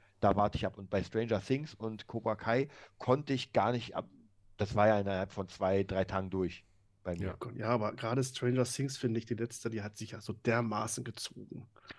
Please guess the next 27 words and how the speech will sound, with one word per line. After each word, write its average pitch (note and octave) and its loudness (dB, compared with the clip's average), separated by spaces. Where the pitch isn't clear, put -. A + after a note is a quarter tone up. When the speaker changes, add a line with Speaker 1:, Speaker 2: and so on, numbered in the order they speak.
Speaker 3:
Also A2+ 0
Speaker 1:
Das G#2+ 4
stimmt. D#3 4
Speaker 2:
Matze, A2 -6
Matze A2 -4
ist A2 -4
nicht B2 -2
deiner G2 0
Meinung, F2 -4
okay. F2 -8
Fight! - -6
Speaker 1:
Nee, F#3 8
d-, F3+ 8
d-, F3+ 2
nee, F3 8
nee, F#3+ 10
Speaker 3:
Da D#3 4
Speaker 1:
Matze, C#3+ 6
Speaker 3:
haben E3 8
sie D3 6
sich C3+ 2
echt D3 0
Speaker 1:
Matze C3+ 2
hat A#2 0
Speaker 3:
Zeit C3+ 4
Speaker 1:
recht. G3+ 2
Speaker 3:
gelassen. - -6